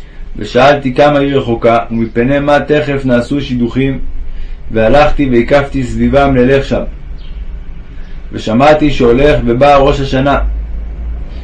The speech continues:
והייתי מסופק אם לחזור, אם להתעכב שם. והייתי נבוך בדעתי, ואמרתי בליבי, "איך אשאר בכאן על ראש השנה?"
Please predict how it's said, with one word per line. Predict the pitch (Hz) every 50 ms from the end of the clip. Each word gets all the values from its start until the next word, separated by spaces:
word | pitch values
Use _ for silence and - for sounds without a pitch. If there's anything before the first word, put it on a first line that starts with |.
| - - -
והייתי | - 101 113 135 147 147 147 147
מסופק | 147 135 120 - - 123 - - 143 151 151 147 143 -
אם | 135 127 123
לחזור, | 117 110 107 104 113 143 147 151 151 143
אם | 135 127 123
להתעכב | 123 123 123 - 113 - - 143 143 127
שם. | - 117 - - - - - - - - - - - - - - - - - - - - - - - - - - - -
והייתי | - 113 131 143 139 147
נבוך | 143 139 135 131 143 151 151 135
בדעתי, | 127 135 135 135 135 131 127 - 143 139 127 - - - -
ואמרתי | - 123 127 123 139 147 143 139 139
בליבי, | 139 135 135 131 127 131 143 143 - - - - - - - - - - - - - - - - - - - - - 123
"איך | 139 151 147 131
אשאר | 135 135 - 123 127 135 139 147 147 143 135
בכאן | 123 120 - 143 147 147 143 135
על | 123 120
ראש | 127 147 143 135
השנה?" | 135 - 135 131 135 139 -